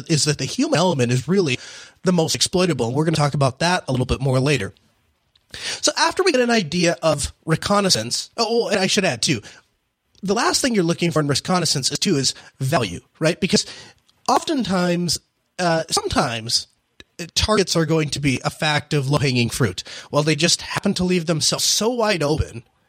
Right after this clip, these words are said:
that it, we may as well go steal all their data and just hope that it's worth something. But most times, if an attacker is gonna spend any, any real amount of money, they're gonna only do that if there's something of value at the organization.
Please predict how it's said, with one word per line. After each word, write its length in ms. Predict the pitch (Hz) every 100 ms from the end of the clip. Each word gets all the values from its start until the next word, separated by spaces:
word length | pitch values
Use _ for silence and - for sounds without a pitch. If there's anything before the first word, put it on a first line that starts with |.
| -
that 220 | 156 151
it, 180 | 160 165
we 180 | 156 175
may 340 | 165 160 190
as 100 | 175
well 300 | 131 175 175
go 160 | 123 120
steal 340 | - 131 123
all 40 | 110
their 160 | 117
data 440 | 104 113 101 104 -
and 100 | 135
just 160 | 131 -
hope 180 | 151 -
that 140 | 143
it's 140 | 127 120
worth 180 | 120
something. 420 | - 127 101 95 - - - - -
But 140 | - 285
most 460 | 311 320 311 294
times, 440 | - 214 151 139 -
if 200 | 175 160 180
an 80 |
attacker 280 | 165 202 208
is 120 | 196
gonna 160 | - 170
spend 240 | - 160 160
any, 240 | 277 147 - _ _ _ _ _ _ _ _ -
any 220 | 277 226
real 380 | 135 151 220 160
amount 260 | 143 147
of 160 | 113 -
money, 400 | 127 180 - - _ - - - _ _ _ _ _
they're 180 | 185 220
gonna 240 | 269 269 -
only 260 | 269 214
do 280 | 139 190 226
that 280 | 139 120 131
if 200 | 190 -
there's 180 | 170 -
something 320 | 180 180 175
of 80 | 139
value 380 | 151 160 139 -
at 220 | 139 127
the 100 | 127
organization. 580 | 131 131 170 170 92